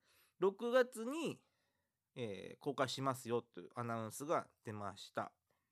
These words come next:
で、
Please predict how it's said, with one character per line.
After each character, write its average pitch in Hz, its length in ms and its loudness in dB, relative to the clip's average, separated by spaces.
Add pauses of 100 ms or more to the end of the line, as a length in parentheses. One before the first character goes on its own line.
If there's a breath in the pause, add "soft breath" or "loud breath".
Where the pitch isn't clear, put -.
(2250)
で、 180 320 -2